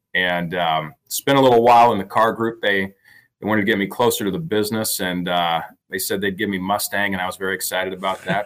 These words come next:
But, <laughs> um, I went over there, and they said, "Well, you know, good news, bad news. We've, we've given the Mustang program to somebody else, but you'll be the, the product marketing guy for, uh, minivans."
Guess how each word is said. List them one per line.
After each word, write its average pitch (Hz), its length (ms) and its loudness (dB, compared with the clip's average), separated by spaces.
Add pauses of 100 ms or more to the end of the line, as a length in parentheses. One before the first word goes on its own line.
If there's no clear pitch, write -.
But, - 220 -10 (120)
<laughs> 127 80 -12 (400)
um, 82 240 2 (120)
I 92 80 0
went 98 200 0
over 98 220 0
there, 107 260 4
and 90 200 -2 (160)
they 98 80 -2
said, 104 160 -4
"Well, 139 260 6
you 131 100 6
know, 123 120 2
good 147 220 4
news, 147 200 4
bad 135 320 4
news. 139 380 4
We've, 113 360 -2 (540)
we've 104 220 -2
given 131 260 2
the 120 60 2
Mustang 127 540 2
program 120 380 2
to 113 60 -2
somebody 113 380 0
else, 156 240 4
but - 180 -16
you'll 147 120 0
be 143 140 4
the, 131 260 0
the 120 80 -10
product 123 400 0
marketing 113 440 -4
guy 98 240 -2
for, 95 380 -6
uh, 87 100 -4
minivans." - 680 -14